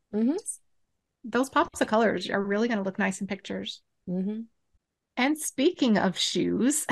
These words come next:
Speaker 2: <laughs> while I have the problem of paring mine down, I know you, Dallas, always wanna take just one pair of shoes.
Speaker 1: Yeah. <laughs>
Speaker 2: And I cannot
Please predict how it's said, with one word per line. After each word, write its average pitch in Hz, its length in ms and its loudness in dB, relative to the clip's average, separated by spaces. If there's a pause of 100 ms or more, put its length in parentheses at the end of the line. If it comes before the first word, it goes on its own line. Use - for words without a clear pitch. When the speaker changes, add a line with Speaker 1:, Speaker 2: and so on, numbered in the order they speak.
(280)
Speaker 2:
<laughs> - 920 -10
while 226 320 8
I 240 200 10
have 330 280 6
the 226 80 0
problem 214 480 2
of 196 160 -4
paring 196 500 2
mine 180 300 0
down, 202 500 2 (600)
I 196 140 2
know 196 160 2
you, 240 240 8
Dallas, 214 580 4 (680)
always 214 300 12
wanna 220 220 6
take 202 220 6
just - 180 2
one 196 140 4
pair 190 140 6
of 175 80 2
shoes. - 380 2 (260)
Speaker 1:
Yeah. - 260 4 (300)
<laughs> 320 100 8 (580)
Speaker 2:
And 214 420 10 (100)
I 214 140 6
cannot 220 600 2